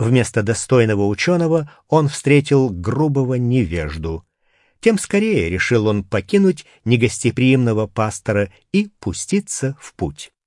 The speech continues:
Несмотря на усталость,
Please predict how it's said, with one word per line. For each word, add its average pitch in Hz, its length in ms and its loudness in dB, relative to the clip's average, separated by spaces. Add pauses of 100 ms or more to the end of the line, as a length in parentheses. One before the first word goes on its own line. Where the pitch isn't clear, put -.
(1400)
Несмотря 156 480 4
на 135 120 4
усталость, 170 680 0